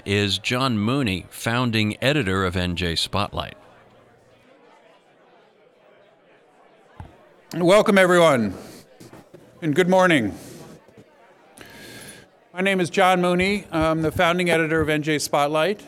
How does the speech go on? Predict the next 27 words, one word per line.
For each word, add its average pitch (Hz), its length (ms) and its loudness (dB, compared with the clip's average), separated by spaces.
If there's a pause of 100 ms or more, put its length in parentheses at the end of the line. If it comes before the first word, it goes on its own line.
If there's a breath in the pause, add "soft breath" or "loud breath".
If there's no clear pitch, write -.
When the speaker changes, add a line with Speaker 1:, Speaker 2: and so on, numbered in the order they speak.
Speaker 2:
and, 135 520 -8
uh, 131 440 -4 (100)
really 147 220 -4
pleased 147 380 -6
to 147 60 -6
be 139 180 0
here 143 160 0
today, 147 680 0 (160)
um, 135 680 -2
and 139 160 -6
this 135 240 -10
wonderful 143 480 -8
crowd. 151 460 0 (720 loud breath)
Um, 151 600 -2 (560)
this 208 260 -4
is 208 200 -4
a, 180 240 2 (280)
an 170 160 -10
exciting 220 440 -2
one 151 120 0
for 147 220 0
us. 127 240 -2
We've 190 160 -2
done, 180 680 -4
uh, 156 200 -2
close 180 340 -4
to 160 280 -2